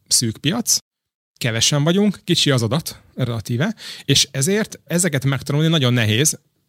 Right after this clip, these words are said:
míg nem a, azok a webáruházak, akik nemzetközi szinten akár öt, tíz, húsz, vagy dolgoztam olyan projekten is, amikor száz, több mint száz piacon voltunk. Azért az so-, sokkal nehezebb. Tehát olyan dolgokat tudsz megtanulni egy nemzetközi cégnél, amiket itthon a szűk adatból nem tudsz. Tehát, hogy nem, nem, nem is fogsz meglátni,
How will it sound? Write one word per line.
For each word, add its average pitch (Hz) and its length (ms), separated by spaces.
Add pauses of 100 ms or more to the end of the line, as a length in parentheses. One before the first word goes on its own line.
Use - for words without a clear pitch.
míg 156 380
nem 139 320
a, 147 360
azok 147 220
a 131 40
webáruházak, 131 420
akik 123 120
nemzetközi 135 360
szinten 127 320
akár 120 340 (200)
öt, 151 320
tíz, 139 420
húsz, 143 420 (240)
vagy 123 200
dolgoztam 135 500
olyan 131 240
projekten 131 360
is, - 100
amikor 120 240
száz, 123 500
több 131 120
mint 120 120
száz 131 220
piacon 123 460
voltunk. 117 400 (140)
Azért 139 320
az 135 140
so-, - 200
sokkal - 280
nehezebb. 120 220
Tehát 143 160
olyan 160 180
dolgokat 135 360
tudsz 143 200
megtanulni 131 500
egy 143 100
nemzetközi 120 400
cégnél, 127 500 (300)
amiket 131 300
itthon 165 300
a 127 280
szűk 143 340
adatból 139 680
nem 147 280
tudsz. - 320
Tehát, - 180
hogy 143 80
nem, 151 140
nem, 139 160
nem 139 200
is 120 120
fogsz - 200
meglátni, 156 520